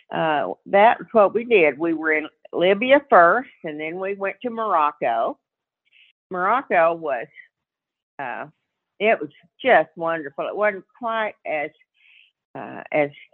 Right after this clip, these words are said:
fundamentalist as, um, as Gaddafi was. Gaddafi certainly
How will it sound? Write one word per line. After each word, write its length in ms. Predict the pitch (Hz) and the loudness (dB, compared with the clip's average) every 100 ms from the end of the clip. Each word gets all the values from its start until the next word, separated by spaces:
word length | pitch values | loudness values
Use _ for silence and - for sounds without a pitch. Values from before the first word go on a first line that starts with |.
| 175 - | -12 4
fundamentalist 800 | 208 190 170 175 180 170 135 160 - - - - | 4 4 0 0 0 0 -2 -4 -10 -18 -6 2
as, 320 | 151 143 139 - - _ _ _ _ _ _ _ _ _ - | 2 2 -4 -12 -20 _ _ _ _ _ _ _ _ _ -16
um, 360 | 143 127 120 - - | -12 -12 -12 -14 -4
as 280 | 151 143 139 _ _ _ _ _ _ _ _ _ _ _ _ - | 0 0 -4 _ _ _ _ _ _ _ _ _ _ _ _ 4
Gaddafi 460 | 175 165 175 170 | 6 6 4 -4
was. 300 | 143 131 139 - | -2 -2 -2 -6
Gaddafi 520 | 180 190 202 202 165 - - | -4 -2 -2 -4 -10 -10 -8
certainly 440 | 202 190 - 156 | -4 -4 -6 -12